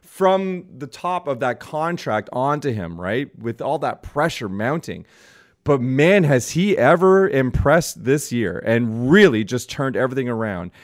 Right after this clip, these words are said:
And is one of the major reasons why, uh, one of the other owners in our, <laughs> in our fantasy draft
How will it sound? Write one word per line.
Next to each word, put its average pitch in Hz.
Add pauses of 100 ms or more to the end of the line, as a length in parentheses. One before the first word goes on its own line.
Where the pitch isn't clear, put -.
And 123
is 120
one 139
of 143
the 135
major 151
reasons 135
why, 117
uh, 98
one 110
of 104
the 113
other 120
owners 113
in 98
our, 90
<laughs> 127
in 170
our 135
fantasy 135
draft 92